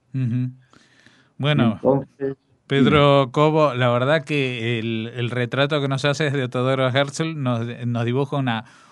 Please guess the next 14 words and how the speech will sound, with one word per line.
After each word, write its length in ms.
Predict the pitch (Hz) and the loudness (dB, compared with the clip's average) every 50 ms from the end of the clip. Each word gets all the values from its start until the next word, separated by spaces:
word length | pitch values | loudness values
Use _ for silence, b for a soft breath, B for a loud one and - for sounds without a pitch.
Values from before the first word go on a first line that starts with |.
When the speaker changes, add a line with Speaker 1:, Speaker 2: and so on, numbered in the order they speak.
| b b | b b
Speaker 1:
una 560 | - 127 127 120 113 107 113 110 107 104 101 92 | -4 -2 -2 0 -2 -2 -4 -4 -4 -6 -8 -8
figura 1160 | - - 123 123 120 127 139 139 139 143 139 131 120 117 113 110 110 107 101 98 98 95 95 98 | -6 -4 -2 -2 0 2 2 2 4 4 2 2 2 0 -2 -2 -4 -6 -8 -10 -12 -14 -16 -14
muy 300 | 101 107 117 127 139 139 | -10 -6 -4 -4 -2 -2
interesante, 800 | 135 131 131 131 127 120 113 - 131 131 143 143 139 147 135 131 | -4 -2 -4 -2 -2 -2 -2 0 -2 0 0 -2 -4 -4 -4 -2
muy 540 | 131 127 131 139 135 135 135 131 131 131 | -2 -2 -2 -2 -2 -2 -2 -2 -4 -4
lejana 500 | 123 120 117 - - 123 127 131 131 135 | -4 -4 -6 -4 -4 -4 -2 -2 -2 -2
de, 320 | 127 120 110 110 107 104 104 | -2 -2 -4 -4 -4 -6 -6
de 180 | 104 104 98 | -8 -8 -8
los 220 | 98 101 95 - - | -8 -10 -10 -10 -10
estereotipos 960 | 98 - - 113 110 107 104 104 - 113 117 113 - - 117 113 113 110 - B B B B B B B | -12 -10 -8 -8 -6 -6 -8 -8 -6 -6 -6 -6 -4 -4 -4 -4 -4 -6 -10 B B B B B B B
y, 220 | B 110 107 104 113 - 113 | B -6 -6 -6 -6 -6 -6
y 180 | 110 107 110 | -6 -6 -6
esta 260 | 107 - - 117 107 | -6 -4 -4 -4 -4
figura 1300 | - - 117 110 110 117 117 113 117 117 113 113 110 110 107 104 101 98 95 95 92 90 90 90 90 _ | -2 -4 -4 -2 0 -2 -2 0 -2 -2 -2 -2 -2 -2 -4 -6 -6 -8 -10 -12 -12 -12 -14 -16 -18 _